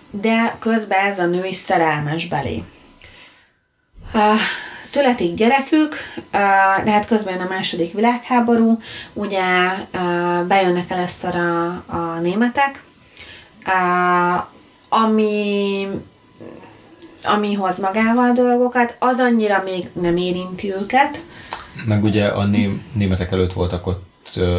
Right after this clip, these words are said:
Speaker 2: még az ő, ö, kommunista forradalmáraik.
Speaker 1: Igen, igen, erre nem emlékeztem.
Speaker 2: Meg ott a harmincas években,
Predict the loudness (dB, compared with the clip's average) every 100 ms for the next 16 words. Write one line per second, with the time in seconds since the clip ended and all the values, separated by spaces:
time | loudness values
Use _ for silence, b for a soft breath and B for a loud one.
0 | -2 -2 -2 -2 -6 -4 -2 0 0 -2
1 | -6 -12 -10 -8 -8 -6 -4 -2 -2 -4
2 | -4 0 2 2 2 4 2 2 -6 -2
3 | 0 0 2 2 2 0 0 0 0 -4
4 | -14 B B B B -4 -2 0 0 -2
5 | -6 -16 -10 -6 -2 0 0 -2 0 0
6 | 0 -2 -6 -6 -6 -6 -6 -14 B B
7 | 0 2 2 2 2 4 2 0 -4 -6
8 | -2 0 2 2 2 -4